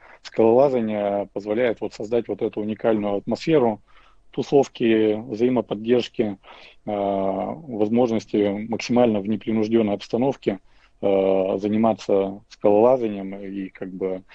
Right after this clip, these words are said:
э, без необходимости, в общем-то, быть там профессиональным спортсменом и там тянуться к каким-то олимпийским высотам, ты можешь просто попробовать на себе этот вид спорта.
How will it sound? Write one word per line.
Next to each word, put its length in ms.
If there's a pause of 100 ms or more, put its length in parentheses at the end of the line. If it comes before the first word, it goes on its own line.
(300)
э, 240
без 280
необходимости, 680
в 60
общем-то, 360
быть 240
там 180
профессиональным 600
спортсменом 680
и 140
там 240
тянуться 720 (340)
к 40
каким-то 360
олимпийским 500
высотам, 460
ты 140
можешь 300
просто 320
попробовать 540 (400)
на 120
себе 380 (300)
этот 240
вид 160
спорта. 400